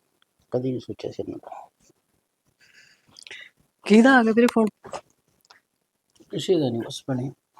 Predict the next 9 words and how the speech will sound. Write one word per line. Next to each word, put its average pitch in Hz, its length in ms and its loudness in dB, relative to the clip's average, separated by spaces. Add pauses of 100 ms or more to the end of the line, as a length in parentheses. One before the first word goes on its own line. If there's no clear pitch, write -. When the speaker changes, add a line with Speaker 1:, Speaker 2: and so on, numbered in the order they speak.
(360)
Speaker 2:
ਤਾਂ 233 200 12
ਵੀ? 269 160 4 (2750)
ਕਿਹਦਾ 254 260 10
ਸੀ 262 100 4
ਇੰਨੀ 233 180 8
ਟੈਨਸ਼ਨ 220 360 2
ਜਿਹੀ 233 120 -2
'ਚ 220 100 -12
ਲੱਗਦਾ? 196 300 -2